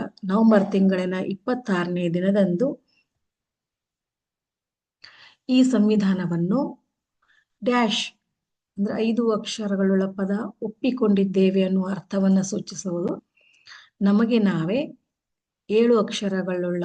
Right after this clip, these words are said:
ಪದ ಕೊಂಡ್-, ಕೊಟ್ಟುಕೊಂಡಿದ್ದೇವೆ, ನಮಗೆ ನಾವೇ ಅದನ್ನ, ಆ, ಕೊಟ್ಕೊಂಡಿದೀವಿ ಅನ್ನುವ ಅರ್ಥವನ್ನ ಕೊಡ್ತಕ್ಕಂತಹ ಪದ.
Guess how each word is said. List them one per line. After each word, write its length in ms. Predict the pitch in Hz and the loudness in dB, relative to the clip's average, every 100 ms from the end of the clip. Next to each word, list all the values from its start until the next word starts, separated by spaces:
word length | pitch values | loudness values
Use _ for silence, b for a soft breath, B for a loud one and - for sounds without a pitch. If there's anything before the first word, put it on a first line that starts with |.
| 170 | -4
ಪದ 160 | 190 202 220 202 - _ _ _ _ _ | -4 -2 -2 -4 -8 _ _ _ _ _
ಕೊಂಡ್-, 480 | - 240 226 - - | 0 0 0 -4 -10
ಕೊಟ್ಟುಕೊಂಡಿದ್ದೇವೆ, 1080 | - 247 - 262 233 196 175 170 165 160 160 | -4 -4 0 -2 0 0 -2 -2 -2 0 -2
ನಮಗೆ 280 | 170 175 180 | -4 -4 -4
ನಾವೇ 280 | 180 175 196 | -4 0 0
ಅದನ್ನ, 280 | 180 190 - - b b b _ 233 | 2 0 0 -4 b b b _ -6
ಆ, 180 | 202 190 170 170 240 240 - _ | -2 0 -2 -4 -6 -10 -14 _
ಕೊಟ್ಕೊಂಡಿದೀವಿ 920 | - 269 - 214 165 170 175 - - - _ _ - | 0 0 4 4 4 2 0 -2 -6 -12 _ _ -4
ಅನ್ನುವ 220 | 185 185 | -2 0
ಅರ್ಥವನ್ನ 540 | 175 170 170 180 175 175 | 0 -2 -4 -2 -2 -4
ಕೊಡ್ತಕ್ಕಂತಹ 680 | 170 - - 170 151 175 - | -8 -8 -8 -6 -2 2 2
ಪದ. 220 | - 190 | 4 2